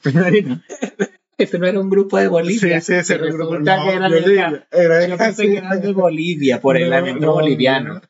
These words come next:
Speaker 2: <laughs> Sí, sí. Pero no.
Speaker 1: Pero no. Cuéntame, ¿qué sabes de este tema?
Speaker 2: Bueno, realmente, eh, lo que sé, o, o lo de lo que quería hablar, era de las probabilidades, de las probabilidades de que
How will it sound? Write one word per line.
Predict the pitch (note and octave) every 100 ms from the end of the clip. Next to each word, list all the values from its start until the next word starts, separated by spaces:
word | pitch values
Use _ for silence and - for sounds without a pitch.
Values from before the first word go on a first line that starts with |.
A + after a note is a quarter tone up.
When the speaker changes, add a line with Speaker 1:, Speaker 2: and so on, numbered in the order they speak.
| _
Speaker 2:
<laughs> | A3+
Sí, | B3+ A3 G3+ - E3 - C3+ C3 _ E3
sí. | C#3 D3 C#3 - _ - F3 E3+ E3 D#3
Pero | E3 D#3
no. | C3+
Speaker 1:
Pero | B2 B2
no. | A#2+ G2+ _ _ _
Cuéntame, | D3+ C#3+ A2+ A2 A2 A#2
¿qué | D#3
sabes | D#3 F#3 G3 G3
de | E3+
este | C#3+ C#3+ F3+
tema? | F3 B2 F2 F2 - _
Speaker 2:
Bueno, | D#3 C#3+ B2+ B2+ -
realmente, | D3 D3 E3+ F#3+ G#3 G#3 G3+ F#3+ G3+ G3+ -
eh, | C#3 C#3 C3 B2+ B2 A#2+ A#2+ _ _ _
lo | C#3 C3+
que | C3+ C#3
sé, | - - F3 G3+ - - -
o, | B2 A#3 -
o | D3
lo | G#2 -
de | F#2+
lo | F#2
que | - F#2
quería | - G#2+ C3
hablar, | D3 D3 C#3+ C#3+ C#3+ -
era | B2 B2 C3
de | B2+ A#2+ C3 D3 - - _
las | B2+ A#2+ F#2+ - -
probabilidades, | B2+ A2+ G#2 G2+ G2+ F2 D#2 - - -
de | G#2
las | G#2 -
probabilidades | G#2+ G#2 G#2+ C3
de | D#3
que | -